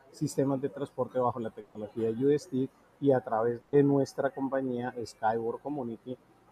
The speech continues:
desde hace ya más o menos tres años. Vengo duplicando, creciendo equipos y desarrollando el negocio.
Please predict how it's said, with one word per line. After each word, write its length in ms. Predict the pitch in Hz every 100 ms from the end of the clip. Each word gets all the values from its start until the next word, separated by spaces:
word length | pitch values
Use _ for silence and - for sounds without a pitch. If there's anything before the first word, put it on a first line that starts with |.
| -
desde 320 | 143 123 127
hace 240 | 120 - 127
ya 140 | 131
más 180 | 127 123
o 20 |
menos 300 | 131 127 131 -
tres 220 | 131 160
años. 360 | 160 139 - - - - _ -
Vengo 280 | 123 131 143
duplicando, 600 | 143 113 - 113 120 123
creciendo 460 | - 110 - 107 113
equipos 480 | - 127 127 127
y 40 | 117
desarrollando 600 | 110 113 104 98 104 107
el 80 | 117
negocio. 340 | 135 170